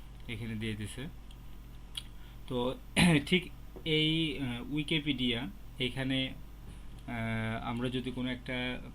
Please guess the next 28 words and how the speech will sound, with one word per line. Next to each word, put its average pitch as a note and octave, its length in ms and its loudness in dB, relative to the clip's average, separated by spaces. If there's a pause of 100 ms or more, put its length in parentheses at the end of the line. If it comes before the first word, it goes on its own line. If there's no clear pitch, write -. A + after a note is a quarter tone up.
(120)
পেজ, C3 260 2 (240)
আলাদা B2 220 -4
একটা A#2+ 140 -6 (140)
পেজ C#3+ 200 6 (200)
যদি A#2+ 220 0
ক্রিয়েট A2+ 340 -2
করি, B2 260 -4 (100)
ঠিক A2+ 120 -4 (240)
তখন A2+ 280 -4
যেই A2+ 300 -2
পেজটা A#2+ 320 -4
দেখলেন A2+ 460 -4
কিক A#2+ 180 -6
মুভির G#2+ 320 -2
মতো, G#2+ 260 -4
ওইরকম A2+ 340 -4
একটা A2+ 160 -6 (120)
পেজ B2 180 2 (120)
যদি A#2+ 200 -2
ক্রিয়েট - 340 -2
করি, B2 260 0 (600)
সেক্ষেত্রে B2+ 600 -2 (420)
এই A2+ 440 -2
উইকিপিডিয়া B2 540 -2
সবাই B2 380 -2
কিন্তু A#2+ 240 -6
এখানেই B2 520 -2 (200)
সার্চ A2+ 220 -2